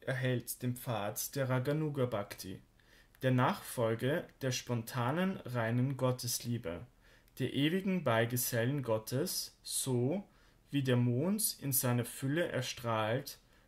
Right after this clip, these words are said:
und alles sonst Verborgene ans Licht bringt. Srila Vishwanath Chakravarti Thakur hat seine Abhandlung Ragavatma Chandrika genannt, die Mondstrahlen,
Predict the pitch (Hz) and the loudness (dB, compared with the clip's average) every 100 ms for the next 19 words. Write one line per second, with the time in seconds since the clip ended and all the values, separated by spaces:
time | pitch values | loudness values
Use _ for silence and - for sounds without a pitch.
0 | _ - 127 - 131 170 202 - - - | _ -8 -6 0 2 4 2 0 -2 -2
1 | - 151 185 - - - 123 113 110 113 | 2 2 0 -4 -4 -4 2 2 2 2
2 | 117 127 165 - 123 123 - 123 123 - | 0 0 -2 -4 -2 -2 0 0 0 -6
3 | - 131 120 101 - - _ _ _ _ | -6 0 0 -2 -10 -16 _ _ _ _
4 | - - - - - - 143 139 143 135 | -20 -20 -20 -20 -10 -4 2 8 8 8
5 | - 143 180 - 208 196 196 - - 139 | 0 -2 0 0 2 4 2 -2 -2 0
6 | 127 123 120 117 113 117 - 120 107 - | 2 2 2 2 0 -6 -4 -2 -2 -4
7 | 131 131 170 - - - _ - 127 135 | -2 0 0 -4 -16 -20 _ -4 0 2
8 | 127 - 151 - 151 123 117 117 131 147 | 2 2 0 0 0 0 0 0 0 -2
9 | - - 120 127 160 180 143 123 120 123 | -6 -6 0 2 4 4 4 2 0 -2
10 | 120 - 123 117 113 120 - 120 131 147 | -2 0 0 0 -2 -2 0 0 0 0
11 | 135 110 110 - - _ _ - - _ | 0 0 -4 -10 -14 _ _ -20 -20 _
12 | - 131 131 151 202 - - 143 135 170 | 0 4 4 4 2 -2 -2 2 4 2
13 | 185 | 0